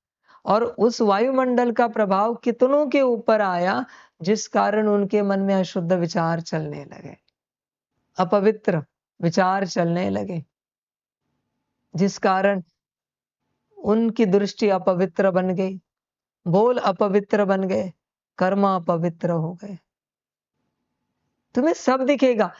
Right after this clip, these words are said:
इतनी सी उदासी को लेकर यूनिवर्स का वायुमंडल कितना बदल जाता है negatively, ये सब तुम्हें दिखेगा। और तुम्हारे खाते में क्या जमा हुआ है,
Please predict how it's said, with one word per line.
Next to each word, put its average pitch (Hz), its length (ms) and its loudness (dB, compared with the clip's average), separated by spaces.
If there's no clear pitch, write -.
इतनी 285 560 2
सी 269 220 2
उदासी 220 720 2
को 226 220 2
लेकर 202 500 0
यूनिवर्स 226 540 2
का 214 220 2
वायुमंडल 214 800 2
कितना 190 600 0
बदल 190 460 0
जाता 185 360 0
है 202 180 -6
negatively, 185 640 0
ये 196 160 -2
सब 226 480 2
तुम्हें 220 260 2
दिखेगा। 196 540 0
और 175 120 0
तुम्हारे 185 440 0
खाते 175 400 0
में 220 200 2
क्या 208 240 0
जमा 185 320 2
हुआ 180 340 -2
है, 180 120 -6